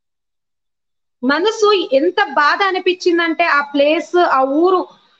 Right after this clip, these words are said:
కానీ నాకు ఈ రాముడు గారు ఎన్నో స-, అంటే నేను ఆ ఊర్లో లోపలికి వెళ్ళి నేను చూడలేదు, కానీ మొన్న వెళ్ళినప్పుడే రాముడు గారితో ఆ రోజే కాల్ చేసి చెప్పాను. "ఏంటి సార్ ఇది, ఈడ పక్కన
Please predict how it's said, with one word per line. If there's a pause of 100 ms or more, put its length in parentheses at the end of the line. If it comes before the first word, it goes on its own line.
కానీ
నాకు
ఈ
రాముడు
గారు
ఎన్నో
స-,
అంటే
నేను
ఆ
ఊర్లో (160)
లోపలికి
వెళ్ళి
నేను
చూడలేదు, (360)
కానీ
మొన్న
వెళ్ళినప్పుడే
రాముడు
గారితో
ఆ
రోజే
కాల్
చేసి
చెప్పాను. (880)
"ఏంటి
సార్
ఇది,
ఈడ (360)
పక్కన